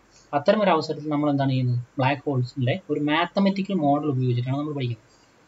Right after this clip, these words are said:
അപ്പോൾ നിങ്ങൾ ഫിസിക്സിൽ ഒരുപാട് models, mathematical models ഉപയോഗിച്ച് നിങ്ങൾ, ഏഹ്, ഡ-, പഠിച്ചിട്ടുണ്ടാവും. ഇപ്പോൾ നിങ്ങൾക്കിപ്പം computational models ഉണ്ട്, അല്ലെങ്കിൽ ഇപ്പം നമ്മളിപ്പം ഇപ്പോൾ ഈ corona, കൊറോണേൻ്റെ ഒരു സമയമാണ്.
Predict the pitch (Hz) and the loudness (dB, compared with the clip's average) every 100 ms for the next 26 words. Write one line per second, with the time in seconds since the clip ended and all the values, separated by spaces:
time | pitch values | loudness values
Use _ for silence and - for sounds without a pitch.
0 | _ - - - 190 190 190 190 175 170 | _ -20 -20 -4 4 6 6 6 2 0
1 | 175 165 165 165 156 143 139 127 143 143 | 2 4 4 4 4 2 2 0 0 2
2 | 151 147 147 139 131 139 139 127 127 123 | 0 -2 0 0 0 -2 -2 0 0 -2
3 | 190 - _ 151 143 143 185 - _ 139 | -8 -16 _ -2 0 0 -4 -10 _ -6
4 | 131 127 135 131 127 131 127 120 110 107 | -4 -2 0 0 2 2 4 2 0 -6
5 | _ _ _ _ _ _ _ _ _ _ | _ _ _ _ _ _ _ _ _ _
6 | _ _ _ 175 170 160 160 160 160 - | _ _ _ 4 8 8 6 6 2 -2
7 | - - 175 165 160 151 147 151 156 - | -14 -8 -4 -2 -2 -2 0 0 -2 0
8 | 165 170 185 185 170 170 147 123 120 123 | 2 4 6 6 4 4 4 2 2 -2
9 | 117 - _ 143 143 139 139 139 135 131 | -6 -10 _ -2 0 -2 -2 0 0 0
10 | 131 139 - 143 151 131 139 143 151 147 | -2 -4 -6 -4 -2 2 4 4 4 0
11 | 147 139 143 160 160 147 123 123 110 - | 0 6 6 6 4 2 0 -2 -6 -8